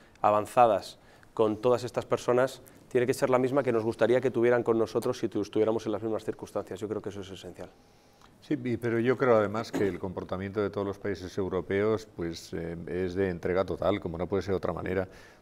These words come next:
Speaker 2: Todas las sociedades están abiertas, vamos a acoger a todos los que vengan y les vamos a ofrecer lo mejor de lo que tenemos y durante el tiempo que sea necesario. Particularmente es de subrayar, como se ha dicho aquí, ha dicho don Félix, el, lo que está haciendo Polonia, ¿eh?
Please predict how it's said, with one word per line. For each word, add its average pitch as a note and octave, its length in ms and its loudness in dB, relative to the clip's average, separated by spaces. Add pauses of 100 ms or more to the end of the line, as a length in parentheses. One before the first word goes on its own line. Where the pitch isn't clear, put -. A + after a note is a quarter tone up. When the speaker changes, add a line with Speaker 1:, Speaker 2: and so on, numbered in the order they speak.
Speaker 2:
Todas F#2+ 280 2
las F#2 160 2
sociedades F2+ 480 -2
están F#2+ 260 -6
abiertas, F2+ 420 0
vamos F#2+ 320 2
a F#2+ 60 2
acoger F#2+ 400 -2 (340)
a F#2 120 4
todos A2+ 320 8
los G#2 160 2
que - 100 -2
vengan A2 520 0
y F2+ 80 -6
les F2+ 160 0
vamos F2+ 260 0
a A2 40 2
ofrecer G2 340 -2
lo G#2 120 0
mejor F#2+ 340 0
de G#2 120 4
lo F2+ 100 2
que F2 100 -2
tenemos F2 480 -4 (360)
y E2+ 200 0
durante F#2 400 4
el E2+ 100 -2
tiempo F#2 300 0
que G#2 100 -2
sea G2 160 -6
necesario. F2 560 -4 (460)
Particularmente A#2+ 1040 6
es A2 180 2
de A2 100 0
subrayar, G#2 580 2
como G2 180 -4
se G2+ 120 -2
ha G2 280 2
dicho G2 360 -6
aquí, A2+ 320 -2
ha F#2 60 2
dicho G2 240 -4
don G2 160 -6
Félix, A2+ 380 -4 (400)
el, F#2 440 -4
lo F2+ 140 -4
que - 80 -6
está - 140 -6
haciendo G#2+ 300 -2
Polonia, F2 500 -2
¿eh? G#2+ 120 -8